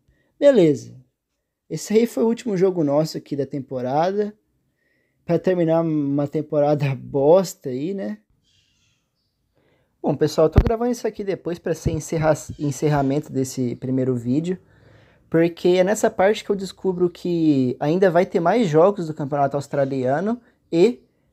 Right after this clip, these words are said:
ainda vai ter a Eurocopa nesse ano ainda, né? Que eu vou jogar no próximo vídeo.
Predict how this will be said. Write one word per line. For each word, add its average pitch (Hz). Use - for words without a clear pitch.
ainda 175
vai 202
ter 214
a 214
Eurocopa 220
nesse 139
ano 123
ainda, 110
né? 123
Que -
eu -
vou 143
jogar 160
no 175
próximo 165
vídeo. 131